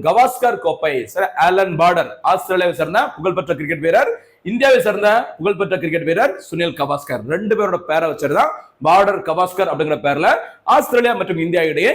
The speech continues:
கிரிக்கெட் டோர்னமெண்ட் நடைபெறுகிறது. ஓகேவா? அதே மாதிரி ஆண்டர்சன் டெண்டுல்கர் கோப்பை, இங்கிலாந்து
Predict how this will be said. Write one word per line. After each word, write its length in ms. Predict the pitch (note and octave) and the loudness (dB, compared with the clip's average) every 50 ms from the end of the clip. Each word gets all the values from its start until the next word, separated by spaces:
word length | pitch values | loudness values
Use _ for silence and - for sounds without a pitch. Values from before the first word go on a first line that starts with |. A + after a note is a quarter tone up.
| - - - | -2 -4 -4
கிரிக்கெட் 280 | F3 F3+ F3 F3+ - D3+ | -4 -2 -2 -2 -2 -2
டோர்னமெண்ட் 320 | C#3+ C#3 D3 F#3 A3+ C4+ D#3+ | -2 -2 -2 -4 -4 -2 -2
நடைபெறுகிறது. 440 | C#3 C3+ C3+ B2+ A#2 G2+ G#2 F#2+ - F2+ | -4 -2 -2 -4 -6 -6 -8 -14 -18 -12
ஓகேவா? 220 | G#2 D3 A#3 C#4+ B3+ - - - - _ _ _ - E3 | -4 0 2 2 2 2 -2 -6 -16 _ _ _ -4 -2
அதே 120 | F#3 G#3 G3 F3 | -2 0 -2 -2
மாதிரி 220 | D3 D3 E3 G3 A#3+ - - - - - - A#3 | 0 0 0 0 0 -4 -8 -14 -6 -2 0 0
ஆண்டர்சன் 580 | C#4+ D#4+ D#4+ D4+ C#4+ C#4 A#3+ - C#4 D4 D4+ C#4+ C#4+ - | 0 2 2 2 2 2 4 4 2 2 2 0 -2 -4
டெண்டுல்கர் 440 | G3+ G#3 G3 G#3 G#3 F3+ G3+ F#3 - E3 | -4 -2 -2 -2 -2 -2 -2 -2 -2 -2
கோப்பை, 280 | D#3 D3+ - - D#3+ C#3+ A#2+ A2 - - - D3 F#3+ | -4 -2 -2 -2 -4 -4 -4 -6 -12 -8 -6 -6 -4
இங்கிலாந்து 520 | A#3+ B3+ A3 A3+ A3+ G#3+ G#3 G3+ G#3+ A3 | -4 -2 0 2 4 4 4 4 4 4